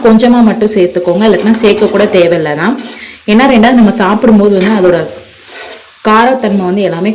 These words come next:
கரெக்டா வந்து ஃபிக்ஸ்ட் ஆயிரும். So, மெதுவா வந்து பிரட்டி விடுங்க. காய் வந்து இந்த ஸ்டேஜில் வந்து ஒன்னோட ஒண்ணு உடைய ஆரம்பிக்கும். லைட்டா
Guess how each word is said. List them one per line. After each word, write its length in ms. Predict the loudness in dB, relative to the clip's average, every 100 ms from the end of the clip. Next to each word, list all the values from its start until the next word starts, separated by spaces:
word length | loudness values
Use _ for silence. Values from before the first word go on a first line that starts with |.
| -4
கரெக்டா 300 | -6 -4 -2 0
வந்து 140 | -2
ஃபிக்ஸ்ட் 320 | -4 -6 -6 -4
ஆயிரும். 280 | -2 -2 -4 -6 -14 -20 -20 -16 -14 -16 -18 -20 -20 -20 -20 -20 _ -20 -20 -20 -20 -14 -4
So, 100 | 0 0
மெதுவா 260 | 0 0 2
வந்து 140 | 2 2
பிரட்டி 280 | 2 0 2 0
விடுங்க. 240 | 0 -2 -4
காய் 220 | -2 0 0
வந்து 160 | 0 0
இந்த 100 | 0
ஸ்டேஜில் 320 | 0 2 2 2
வந்து 160 | -2 -4
ஒன்னோட 220 | -4 -4
ஒண்ணு 180 | -4 -4 -2
உடைய 180 | -2 -2
ஆரம்பிக்கும். 440 | -4 -8 -4 -4 -4 -8 -14 -12 -12 -12 -20 -20 -20 -20 _ _ _ -10 -8 -6 -2
லைட்டா 260 | 0 2